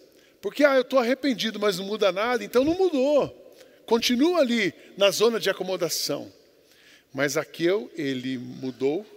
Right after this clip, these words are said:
ele se arrependeu, ele foi tocado por Jesus e ele devolve, ele faz uma reparação.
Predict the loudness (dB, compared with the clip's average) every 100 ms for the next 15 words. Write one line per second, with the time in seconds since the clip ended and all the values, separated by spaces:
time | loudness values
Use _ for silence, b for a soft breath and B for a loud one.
0 | -20 b b b b b -8 -6 -4 -4
1 | -4 -6 -6 -8 -6 -8 -8 -12 -12 -12
2 | -10 -12 -8 -8 -8 -10 -10 -10 -10 -12
3 | -14 -14 -16 B B -8 -2 -2 0 0
4 | 0 0 0 0 0 -4 -2 -2 -2 -4
5 | -8 -4 -6 -4 -8 -8 -8 -8 -10 -12